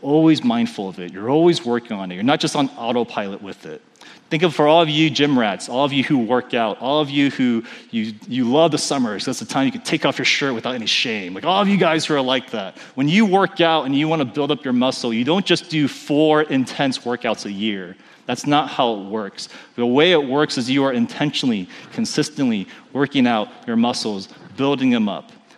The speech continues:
Again, think about marriages. Your marriage is not strong because of your amazing honeymoon or that one date night you did that whole year. But your marriage becomes strong when you are intentional, consistently caring for this marriage.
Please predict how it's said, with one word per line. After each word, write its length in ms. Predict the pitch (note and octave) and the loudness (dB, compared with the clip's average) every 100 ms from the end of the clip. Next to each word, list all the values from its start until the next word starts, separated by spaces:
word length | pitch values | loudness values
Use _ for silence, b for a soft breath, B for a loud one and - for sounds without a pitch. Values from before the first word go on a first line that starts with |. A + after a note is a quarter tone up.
| - | -4
Again, 260 | C3 D#3 | 0 2
think 160 | C#3 C#3+ | 0 0
about 180 | D3+ C#3 | 0 2
marriages. 500 | C3+ C#3+ B2 G#2+ G2 | 2 0 0 -4 -2
Your 120 | A#2+ | 2
marriage 400 | A#2+ C#3 D#3+ D3 | 4 4 2 0
is 100 | B2+ | 0
not 220 | C3+ A#2+ | -2 -2
strong 560 | - - C3+ C3+ B2+ A#2+ | -6 -4 0 2 2 0
because 260 | A#2 B2+ | 0 -2
of 160 | A#2 G#2+ | -4 -4
your 160 | A2+ | -4
amazing 640 | A2 G#2+ A#2 B2+ C3 B2 A#2 | 0 2 2 2 2 0 -2
honeymoon 580 | - A#2+ A#2 G#2+ G#2 | -2 -2 0 -2 -4
or 80 | G#2 | -6
that 180 | G#2+ G#2+ | -8 -8
one 520 | A2+ A#2+ B2+ C3+ C3 | -6 0 2 4 2
date 240 | A#2 B2 C3 | 2 0 0
night 220 | A#2 A2+ | -2 -4
you 100 | G#2 | -6
did 240 | G#2+ A2 | -4 -4
that 140 | A2 G2+ | -4 -8
whole 220 | A#2+ G#2+ | -8 -8
year. 480 | G2 G#2+ G2+ F#2 F2+ B B | -6 -6 -6 -10 -14 B B
But 80 | C#3 | -2
your 100 | C3+ | 2
marriage 400 | C3 C3+ D#3 C3 | 4 6 4 2
becomes 280 | C3 C#3+ B2 | -2 0 -2
strong 560 | - - C#3 C#3+ C#3 B2 | -4 -2 2 4 4 4
when 100 | A#2 | 4
you 180 | A#2+ | 2
are 80 | A#2+ | 2
intentional, 800 | A2+ G#2 - D3 C#3+ B2+ G#2+ F2+ B B | -2 -6 -4 -4 -2 -2 -4 -6 B B
consistently 720 | - A#2+ - E3+ D#3+ E3 C#3 | -4 -4 0 -2 0 0 0
caring 520 | - - C#3 D3 B2 | 0 -2 0 2 0
for 240 | A2 C3 B2 | -2 -4 -6
this 240 | G#2 - | -6 -6
marriage. 640 | A2 A2+ A#2 G2+ F#2 - | -4 -2 -2 -4 -8 -14